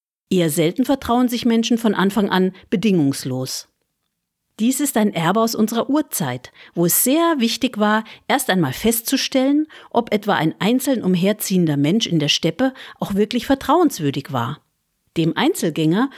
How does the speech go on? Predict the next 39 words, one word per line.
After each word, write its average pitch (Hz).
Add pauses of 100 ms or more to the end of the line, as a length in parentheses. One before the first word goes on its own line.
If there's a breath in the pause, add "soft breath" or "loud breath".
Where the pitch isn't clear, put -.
(160 loud breath)
wurde 233
zum 190
Beispiel 151
nicht 185
gleich 175
verraten, 156 (180 loud breath)
wo 190
sich 156
das -
Lager 220
befindet. 139 (540)
Es 214
war 170
ja 160
schließlich -
immer 240
möglich, 170 (260 loud breath)
dass 262
er 277
ein 185
Späher 175
für -
einen 160
nachfolgenden 269
Stamm 294
war, 131 (380 soft breath)
der 180
es 165
darauf 139
abgesehen 220
hatte, 226 (300 loud breath)
euren 214
Stamm 220
zu 214
überfallen 165 (200 loud breath)
und 180
euch -
alles 240
wegzunehmen. 139